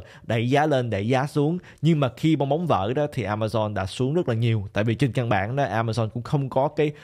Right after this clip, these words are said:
thu nhập thực tế các bạn. Lúc đó đó thì phần lớn họ chỉ bán những cái sách mà thôi, không phải như bây giờ đâu. Các bạn không thể lên đó để mà mua tất cả mọi thứ.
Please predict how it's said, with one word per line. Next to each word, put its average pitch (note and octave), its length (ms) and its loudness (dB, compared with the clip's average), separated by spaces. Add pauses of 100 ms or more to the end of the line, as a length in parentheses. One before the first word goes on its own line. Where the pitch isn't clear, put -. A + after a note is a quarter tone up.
(160)
thu D3+ 160 4
nhập A#2 360 0
thực - 180 -4
tế D3 180 4
các D#3+ 140 0
bạn. G2 220 -2 (280)
Lúc E3+ 180 2
đó E3+ 220 4
đó F#3 100 0
thì C#3+ 200 -2
phần A2 160 -2
lớn A#2+ 220 2
họ G#2 200 0
chỉ A#2+ 160 -2
bán A#2+ 300 0
những G#2+ 220 -4
cái C3+ 180 0
sách - 280 -2
mà A2 80 -2
thôi, A2+ 220 0
không A#2+ 160 -4
phải A#2+ 100 2
như B2+ 120 0
bây A#2+ 120 2
giờ G#2 200 2
đâu. A2 180 0
Các C3+ 100 -4
bạn G2+ 160 -2
không B2+ 180 -4
thể B2+ 60 0
lên A#2+ 100 0
đó A#2 180 0
để C#3+ 60 -2
mà B2 80 -2
mua A2+ 240 0
tất C#3+ 140 0
cả C3+ 80 -2
mọi G2 140 -2
thứ. C#3+ 260 2